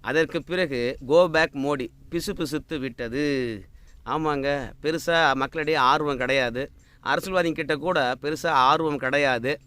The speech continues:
அதாவது, "Go back மோடி" எதற்காக தி மு க காரங்க சொல்றாங்கன்னா, தமிழரை அவமதித்து விட்டாங்களாம். இரண்டாவது, தேர்தல் சமயத்துல மட்டும்தான் மோடி அவர்கள் தமிழகம் வருகின்றாராம். பல இடர்பாடுகள்லாம் நடக்கின்ற போது தமிழகத்துல மோடி அவர்களை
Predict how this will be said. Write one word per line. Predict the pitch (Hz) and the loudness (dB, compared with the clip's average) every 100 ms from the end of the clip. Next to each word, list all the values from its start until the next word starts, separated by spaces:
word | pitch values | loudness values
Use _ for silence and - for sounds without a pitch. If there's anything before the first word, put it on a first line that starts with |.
| - _ _ _ _ | -20 _ _ _ _
அதாவது, | 123 160 165 156 170 | -4 2 2 2 0
"Go | 131 196 | 0 0
back | 180 190 185 | 2 2 0
மோடி" | 160 170 170 | -2 0 0
எதற்காக | 147 170 165 151 156 | 0 0 0 -2 -2
தி | 135 165 | -4 -4
மு | 160 | -4
க | 151 | -4
காரங்க | 139 135 131 131 | -2 -4 -6 -6
சொல்றாங்கன்னா, | 127 127 123 123 147 113 117 123 - - _ | -6 -4 -2 -2 -2 -4 -6 -10 -20 -20 _
தமிழரை | 127 180 175 135 156 - | -2 2 2 2 0 -2
அவமதித்து | 120 160 156 147 151 131 | -4 -2 -2 -4 -6 -8
விட்டாங்களாம். | 123 123 113 110 117 139 - - _ - _ _ _ - | -4 -2 -2 -2 -2 -2 -6 -20 _ -20 _ _ _ -6
இரண்டாவது, | 123 165 196 185 160 131 147 165 - | -2 0 4 6 4 4 2 2 0
தேர்தல் | 160 202 185 185 | -2 -2 -2 -2
சமயத்துல | 170 165 160 147 | 0 0 0 0
மட்டும்தான் | 139 165 - - 220 190 180 190 | 2 2 0 -2 0 2 2 4
மோடி | 165 175 165 | 2 2 0
அவர்கள் | 143 135 165 | 0 -2 -2
தமிழகம் | 135 143 147 135 | -2 0 0 0
வருகின்றாராம். | 127 123 123 117 113 131 - - - - - - | -2 -2 -2 -2 -2 -4 -6 -18 -20 -20 -20 -4
பல | 139 135 | 0 0
இடர்பாடுகள்லாம் | 139 180 202 185 175 165 170 190 | 4 4 6 6 6 4 4 4
நடக்கின்ற | 170 170 160 160 151 | 4 2 0 -4 -4
போது | 165 175 | -2 -2
தமிழகத்துல | 156 160 165 143 120 143 | -2 0 2 0 -2 -2
மோடி | 147 165 180 | 0 0 2
அவர்களை | 160 135 135 | 0 0 -2